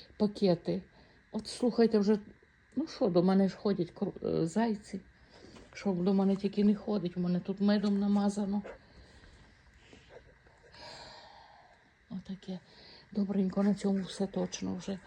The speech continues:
Давайте до слідуючого відео.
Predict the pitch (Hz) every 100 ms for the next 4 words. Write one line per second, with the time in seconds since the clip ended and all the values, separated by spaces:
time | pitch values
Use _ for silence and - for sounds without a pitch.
0 | - - - - 185 190 185 185 - 190
1 | 175 - 202 185 196 190 196 190 190 220
2 | 220 196 190